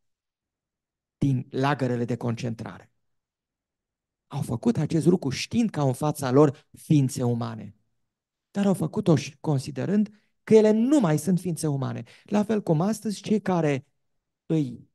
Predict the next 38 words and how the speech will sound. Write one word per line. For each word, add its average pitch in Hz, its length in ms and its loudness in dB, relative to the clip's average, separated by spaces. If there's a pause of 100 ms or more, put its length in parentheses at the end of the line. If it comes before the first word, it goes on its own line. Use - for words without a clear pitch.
extermină 196 640 4
pe 156 120 2
ucraineni 147 400 0
și 160 120 -2
se 151 140 0
pregătesc 143 500 -2
să 156 100 -6
ne 139 300 -6 (540)
dea 190 200 4
nouă 165 280 8
cu 147 120 -2
o 135 40 2
bombă 151 300 4
atomică 139 460 -2
în 117 120 -6
cap, - 300 -2 (600)
se 247 200 0
gândesc 190 340 2
poate 185 340 2
că 147 240 0
ucrainenii, 160 840 2
românii, 151 460 2
balticii, 165 540 -2
polonezii 185 680 -2
nu 262 100 0
sunt 208 200 0
oameni. 107 320 -2 (280)
Ei 262 140 0
merită 240 360 2
bomba 202 280 4
atomică. 127 540 -4 (1000)
Ce 277 140 -2
să 220 100 -4
spun? 170 380 -6
E, 294 180 -8 (240)
pentru 240 240 0
mine 240 180 2
este, 214 280 0